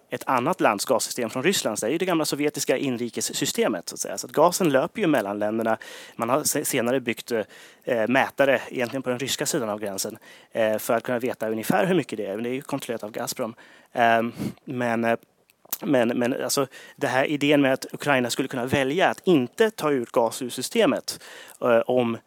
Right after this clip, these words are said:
Ukrainas, eh, export fortfarande inte hade varit påsatt då, så att säga, om man ska fortsätta transitera till Europa, eh, den är nog, eh, till viss del inte möjlig, helt enkelt därför att då skulle man behöva stänga av hela städer,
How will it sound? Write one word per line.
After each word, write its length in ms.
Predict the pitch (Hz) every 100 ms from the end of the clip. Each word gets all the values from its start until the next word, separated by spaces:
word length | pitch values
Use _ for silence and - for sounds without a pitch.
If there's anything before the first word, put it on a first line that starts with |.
| _ -
Ukrainas, 680 | - - 135 127 185 - -
eh, 240 | - 135
export 480 | 127 127 - 123 -
fortfarande 360 | - - 131 139
inte 140 | 117
hade 160 | 110 110 -
varit 300 | 117 _ _
påsatt 400 | 120 113 190 -
då, 100 | 117
så 60 |
att 60 | 104
säga, 200 | 110 98
om 100 | -
man 80 | 120
ska 140 | -
fortsätta 340 | 117 131 117 107
transitera 460 | - 113 123 123
till 100 | 113
Europa, 340 | 127 185 - 113 - - - -
eh, 240 | 120 123
den 220 | 143 147 160
är 220 | 156 156
nog, 280 | 147 139 -
eh, 260 | 139 127 127 -
till 120 | 135
viss 140 | 131
del 140 | - 139
inte 340 | 135 - 123 117 _ _ _ _ -
möjlig, 520 | - 156 139 139 80 -
helt 220 | 110 117
enkelt 240 | 117 110
därför 260 | 110 101 117
att 100 | 107
då 60 |
skulle 160 | - 135
man 120 | 139
behöva 180 | 131 101
stänga 280 | - 123 113
av 160 | 143
hela 200 | 117 107
städer, 460 | 92 - 147 156 110